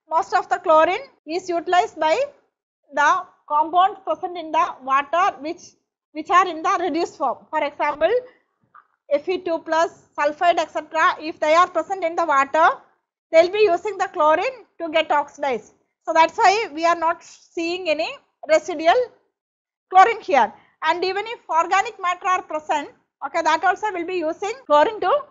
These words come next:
get oxidized. And after this, what happened? <coughs> The chlorine will be combining with ammonia present in the system. So, as the chlorine dose increases, your residual chlorine is increasing. This is in the form of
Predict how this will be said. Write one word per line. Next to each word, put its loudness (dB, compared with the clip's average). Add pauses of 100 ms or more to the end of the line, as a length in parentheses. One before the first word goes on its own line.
(140)
get -2
oxidized. 0
And 0
after 4
this, -2
what 0
happened? 0 (800)
<coughs> -6 (800)
The -2
chlorine 6
will -2
be -2 (520)
combining 2
with -6 (200)
ammonia 0
present -6
in -6
the -4
system. -10 (140)
So, -4 (500)
as 2
the -2
chlorine 0
dose 2
increases, -4
your -4
residual -6
chlorine -6 (320)
is -12
increasing. -6 (160)
This -12
is -8
in -12
the -6
form -4
of 2